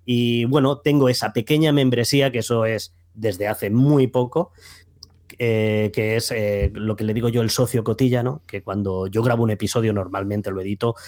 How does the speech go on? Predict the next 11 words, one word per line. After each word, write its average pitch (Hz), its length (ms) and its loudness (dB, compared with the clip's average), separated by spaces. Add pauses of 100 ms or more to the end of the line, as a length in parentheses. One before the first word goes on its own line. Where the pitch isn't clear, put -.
(200)
para 95 180 -10
que - 80 -20
sean 101 260 -4
unos 90 220 -8
cuarenta 90 340 -12
minutos, 120 1120 2
más - 180 -14
o 101 60 -12
menos, 135 240 0
pero - 140 -6
bueno, 147 240 0